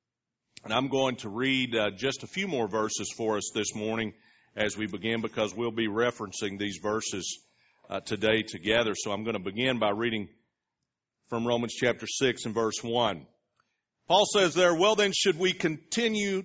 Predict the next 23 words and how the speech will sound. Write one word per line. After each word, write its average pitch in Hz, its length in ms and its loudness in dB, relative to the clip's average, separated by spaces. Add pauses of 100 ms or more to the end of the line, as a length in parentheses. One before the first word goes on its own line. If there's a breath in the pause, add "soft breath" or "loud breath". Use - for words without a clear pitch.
(160)
to 156 100 0
sin? 143 380 2
Should 131 160 -2
we 139 80 0
keep 214 260 -4
on 185 180 2
sinning 165 360 0
so 151 180 0
that 139 160 0
God 156 300 4
can 143 120 -4
show 160 280 2
us 143 200 0
more 185 300 0
and 151 160 -4
more 160 240 0
of 135 60 -2
His 131 180 -4
wonderful 147 500 -2
grace?" 151 640 2 (600 soft breath)
Of 147 120 2
course 269 360 6
not. 131 320 4